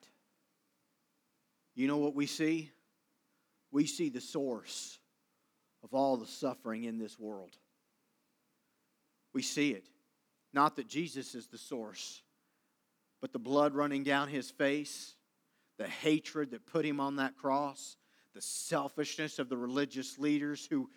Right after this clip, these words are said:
did everything they could to bring him to this moment of his murderous death, the crowds chanting, "Crucify him," the hatefulness of mankind, the wickedness of the human heart. You see it all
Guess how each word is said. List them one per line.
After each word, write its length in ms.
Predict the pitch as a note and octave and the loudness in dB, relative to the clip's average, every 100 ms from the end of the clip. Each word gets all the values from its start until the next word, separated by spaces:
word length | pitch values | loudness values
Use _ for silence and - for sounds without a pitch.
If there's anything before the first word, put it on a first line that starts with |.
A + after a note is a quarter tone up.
| - _ - | -20 _ 2
did 160 | D#3 | 2
everything 640 | D3 D#3+ C#3 D#3+ - E3+ D#3+ | 4 2 4 2 2 -2 2
they 120 | D3 | 2
could 340 | C#3 E3+ D#3+ | 2 0 0
to 60 | C#3+ | 0
bring 420 | B2 A#2 C3+ D#3 | -4 -4 -4 -2
him 220 | E3 D#3 | -2 -4
to 120 | D3+ D3+ | -4 -4
this 240 | C3 C3+ - _ - | -4 -8 -18 _ -8
moment 480 | D3 D#3+ E3 E3 | 0 4 4 4
of 100 | D#3 | 4
his 160 | C3+ A2+ | 4 0
murderous 640 | C#3 C#3+ D3+ D#3 D3 C3 | 0 2 4 4 2 2
death, 360 | - D3 D3 D3 - - - | 2 6 6 6 0 -12 -6
the 80 | |
crowds 640 | A#2+ - E3 D#3 D#3 D#3 - | -6 -2 4 6 6 4 -2
chanting, 600 | - - E3+ D#3+ D#3 C#3+ | -2 2 2 2 -2 -4
"Crucify 640 | - E3 - D#3+ - D3+ D3 | -2 -4 -2 -4 4 6 6
him," 320 | D#3 D#3 D3+ - - _ | 2 2 0 -8 -20 _
the 100 | C3 | -4
hatefulness 840 | A2+ - F3 F3+ - E3 F3 E3+ - | -4 4 6 6 2 -2 0 0 -2
of 120 | C#3 | -2
mankind, 800 | D#3+ E3 E3 D#3 E3 D#3+ D#3+ D#3+ - _ | 2 2 2 0 2 4 4 2 -6 _
the 80 | C#3+ | 2
wickedness 800 | C3+ D#3 F#3 F#3 E3+ E3+ F3 - | 4 8 6 8 2 4 0 0
of 100 | D#3 | -2
the 80 | D3 | -2
human 340 | - F3+ D#3+ | -2 -2 2
heart. 300 | C#3+ E3 E3 - - | 6 8 6 0 -6
You 80 | F3 | -4
see 320 | - G#3 F#3+ | -2 2 6
it 80 | E3 | 6
all 480 | E3 F3+ F3+ E3+ | 8 8 8 4